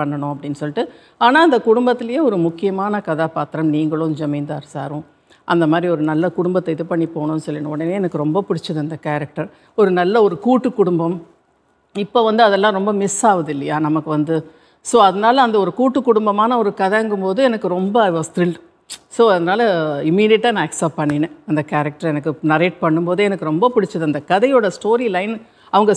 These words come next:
சொல்லும்போதே இந்த மாதிரி வந்து குழந்தை இந்த மாதிரி பிறக்குது, இந்த மாதிரி வே-, இதுக்காக வேண்டி நீங்க இந்த மாதிரி ஒரு பொண்ணை கல்யாணம் பண்றீங்க, அந்த மாதிரிலாம் சொல்லும்போதே quite இன்ட்ரெஸ்டிங்கா இருந்தது எனக்கு. So அதனால வந்து இது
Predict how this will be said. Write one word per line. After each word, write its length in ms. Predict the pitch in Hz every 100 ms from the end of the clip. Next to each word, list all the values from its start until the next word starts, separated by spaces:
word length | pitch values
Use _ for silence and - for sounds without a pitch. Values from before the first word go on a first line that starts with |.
| -
சொல்லும்போதே 540 | 262 302 302 240 240 254
இந்த 100 | 214
மாதிரி 220 | 202 214 208
வந்து 160 | 190 196 190
குழந்தை 280 | 185 180 175
இந்த 60 | 170
மாதிரி 220 | 170 175 175
பிறக்குது, 400 | 165 160 165 165
இந்த 100 | 156 160
மாதிரி 140 | 165 160
வே-, 180 | 156 147 147
இதுக்காக 340 | 151 170 165 165
வேண்டி 180 | 165 170
நீங்க 140 | 170 160
இந்த 120 | 156
மாதிரி 120 | 165 160
ஒரு 80 | 156 165
பொண்ணை 200 | 156 160
கல்யாணம் 380 | 156 160 156 156
பண்றீங்க, 360 | 151 160 165 165 156 _ _ _ _ -
அந்த 180 | 214 226
மாதிரிலாம் 380 | 226 233 254 254
சொல்லும்போதே 400 | 240 247 262 294 277
quite 200 | 262 247 247
இன்ட்ரெஸ்டிங்கா 540 | 247 277 269 269 240 196
இருந்தது 260 | 165 151 143
எனக்கு. 220 | 135 - - _ _ _ - 330
So 60 | 302
அதனால 400 | 240 247 262 302 262
வந்து 180 | 220 269
இது 80 | 285